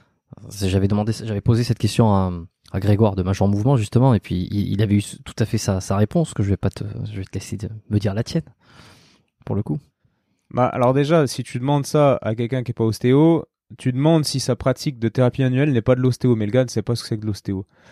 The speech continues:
Speaker 2: En fait, on a une problématique en ostéo, c'est que je pense qu'il y a des ostéos qui ne savent pas ce que c'est que l'ostéo. Ça, c'est, c'est une chose, on pourra en parler si tu veux. Et donc,
Speaker 1: Mm.
Speaker 2: pour répondre à ta question, euh, qui était, est-ce que la thérapie manuelle n'est pas une sorte d'ostéo déguisée ?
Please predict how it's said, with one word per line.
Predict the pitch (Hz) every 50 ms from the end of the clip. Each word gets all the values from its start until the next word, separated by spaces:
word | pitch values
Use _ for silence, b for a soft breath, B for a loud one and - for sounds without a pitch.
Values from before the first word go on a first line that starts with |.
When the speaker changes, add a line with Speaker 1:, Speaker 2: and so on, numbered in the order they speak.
| b b b
Speaker 2:
En | 117
fait, | 113 160 156 -
on | 135 117
a | 113
une | 113 110
problématique | - 131 120 117 113 117 160 -
en | 123 117
ostéo, | 110 - - 131 156
c'est | 165 - 113
que | -
je | -
pense | - 160 -
qu'il | - 101
y | 98
a |
des | 101
ostéos | 123 131 - - 110 123 -
qui | - 107
ne | 98
savent | - 98 -
pas | - 127
ce | -
que | -
c'est | - - 120
que | -
l'ostéo. | 107 101 - - 92 82 - - _ _ _ _ _ _ _ _ -
Ça, | - - 107 110
c'est, | - - 107 101 98 95 90 92 87 82 92
c'est | - - 104 107
une | 107 104
chose, | - - 101 87 90 98
on | 101 101
pourra | 95 - 101 101
en | 101 -
parler | - 101 104 104
si | - -
tu | - - 107
veux. | 101 95 B B B B B B B B B
Et | - 113 113
donc, | 113 127 147 147 - - -
Speaker 1:
Mm. | 131 -
Speaker 2:
pour | - 120 120
répondre | 113 - - 135 131
à | 123 117
ta | - 117
question, | 110 - 120 - - - 170 175 190 202 - - _ _ _ -
euh, | 113 113 113 110 107 104 104 104 101 98 98 87 71 50 50 - - - - _ _ _ 165 _ _ _ _ _ _ _ _ _ _ _ - -
qui | - - 131
était, | 120 117 - 151 160 165 170 160 - _
est-ce | - 120 123 - -
que | - 147
la | 135 123
thérapie | - 135 131 - - 135
manuelle | 131 135 139 143
n'est | 131 117
pas | - 127
une | 123 120
sorte | - 135 127 120
d'ostéo | 127 123 - - 131 127
déguisée ? | 123 123 123 127 127 147 165 151